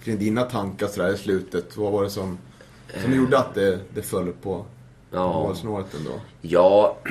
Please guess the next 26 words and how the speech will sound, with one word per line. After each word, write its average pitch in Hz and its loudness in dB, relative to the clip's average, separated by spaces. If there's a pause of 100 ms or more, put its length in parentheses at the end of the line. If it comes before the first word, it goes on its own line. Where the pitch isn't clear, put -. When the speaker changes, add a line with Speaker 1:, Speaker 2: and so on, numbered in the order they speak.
(340)
Speaker 1:
Kanske 113 -2
inte 110 -2
finns 113 -2
någon 113 -2
lätt 117 -2
förklaring 110 0
till - -6
det, 90 -4
men 90 2
Speaker 2:
Nej, 104 6
den, 95 2
den, 95 0
den, 98 0
den 95 0
Speaker 1:
det 107 0
där 120 4
jag 120 0
tänkt 143 -6
på 110 -4
det 98 2
en 92 -8
massa 180 2
Speaker 2:
Ja, - 4
Speaker 1:
gånger. 113 2
Speaker 2:
<laughs> 107 2
ja. 120 6